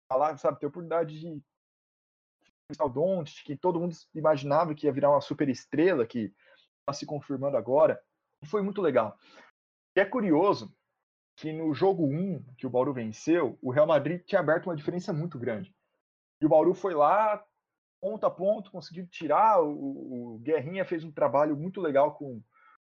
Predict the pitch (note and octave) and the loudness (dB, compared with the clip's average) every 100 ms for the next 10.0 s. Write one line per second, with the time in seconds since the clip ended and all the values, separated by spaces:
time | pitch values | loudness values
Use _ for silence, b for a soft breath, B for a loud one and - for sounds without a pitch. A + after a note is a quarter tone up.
0 | - C3 C#3 - - D3 F3+ C#3+ C3+ D3 | -10 -4 -4 -4 0 2 2 2 2 2
1 | C3 A#2+ - C3 C3+ D3 A2+ _ _ _ | 2 -2 0 2 2 0 -8 _ _ _
2 | _ _ _ _ _ _ D3 C#3 C3+ - | _ _ _ _ _ _ -8 -2 -2 -2
3 | D3+ D#3+ E3+ C3+ D#3 C#3 C3+ - C#3+ D#3+ | -2 -2 0 -2 -4 -6 -8 -4 -2 -2
4 | D#3 C3+ b b b b - B2+ B2+ B2 | -2 -8 b b b b -10 -8 -6 -8
5 | A#2+ A#2 A#2 A2+ - - A#2+ C3+ B2+ C3+ | -8 -8 -10 -12 -12 -10 0 0 2 -4
6 | B2 C3 - - C3 B2+ - _ _ B2+ | -4 -8 -4 0 2 2 0 _ _ -6
7 | C3+ D3 F#3 G3+ G3+ C#3+ F3 G3+ F3 D#3 | -6 0 2 4 4 6 4 4 0 0
8 | D#3 D3+ D#3 - E3+ D#3+ B2+ E3+ F3 b | -2 -4 -4 -2 -2 0 0 -2 -4 b
9 | b b C3 B2+ C#3 - D#3 E3 C3+ | b b -4 -2 -4 0 0 0 -2